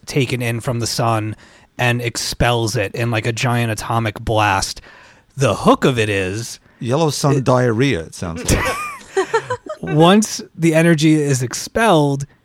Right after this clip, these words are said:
Speaker 1: he is then human for twenty-four hours. Ha cha cha.
Speaker 2: Eh, eh.
Speaker 1: Like I said, I wasn't really, I wa-, I wasn't really that stoked about it. But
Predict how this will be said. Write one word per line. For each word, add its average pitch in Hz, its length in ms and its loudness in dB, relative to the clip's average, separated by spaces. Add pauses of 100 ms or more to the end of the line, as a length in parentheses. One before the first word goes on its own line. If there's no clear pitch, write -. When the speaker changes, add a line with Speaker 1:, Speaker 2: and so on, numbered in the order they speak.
(240)
Speaker 1:
he 226 260 2
is 220 200 4
then 220 280 4
human 214 960 2
for 135 220 -4
twenty-four 151 760 -4
hours. 104 880 -6 (920)
Ha - 600 -2
cha 131 360 2
cha. 101 760 -2
Speaker 2:
Eh, 135 360 0 (580)
eh. 139 200 0 (640)
Speaker 1:
Like 151 200 4
I 147 60 2
said, 127 180 0
I 113 80 -2
wasn't 113 320 -6
really, 107 380 -8 (460)
I 110 60 -12
wa-, 110 140 -8
I 110 120 -10
wasn't 110 320 -10
really 98 180 -12
that 98 220 -12
stoked - 280 -14
about 98 200 -10
it. 101 100 -14 (1120)
But 143 280 4